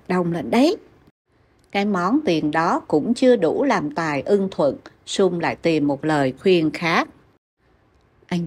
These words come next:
cố lên đó dạy. Sau ba tháng hè anh có thể kiếm được tất cả chừng chín chục đồng. Với món tiền đó thì sang năm anh có thể yên chí mà học thi được rồi." Cái lý lẽ cuối cùng này đã khiến chàng nhận lời đi.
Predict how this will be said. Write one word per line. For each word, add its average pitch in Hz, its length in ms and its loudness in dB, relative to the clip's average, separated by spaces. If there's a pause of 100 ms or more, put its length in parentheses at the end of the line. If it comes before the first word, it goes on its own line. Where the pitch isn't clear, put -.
cố 185 280 4
lên 170 320 0
đó 147 280 -2
dạy. 175 260 0 (360)
Sau 143 320 -2
ba 143 200 -2
tháng 180 260 -4
hè 185 220 -2 (140)
anh 160 140 -2
có 185 120 -2
thể - 280 -8
kiếm 233 240 2
được - 220 -2
tất 254 220 -2
cả - 260 -4
chừng 151 340 -2
chín 247 240 6
chục - 200 -6
đồng. 185 280 2 (460)
Với 202 180 4
món 254 260 4
tiền 131 260 -2
đó 139 280 -4
thì 135 120 -6
sang 156 400 -6
năm 165 300 -2
anh 165 140 -4
có 208 100 -4
thể - 220 -6
yên 202 200 -2
chí 226 320 0
mà 180 80 0
học 160 260 -4
thi 190 240 2
được 156 260 2
rồi." 156 540 0 (840)
Cái 226 160 2
lý 240 180 2
lẽ 226 380 0
cuối 247 280 2
cùng 185 240 0
này 170 340 -2
đã 160 160 -4
khiến 254 320 0
chàng 147 320 0
nhận 143 280 0
lời 143 240 0
đi. 165 340 0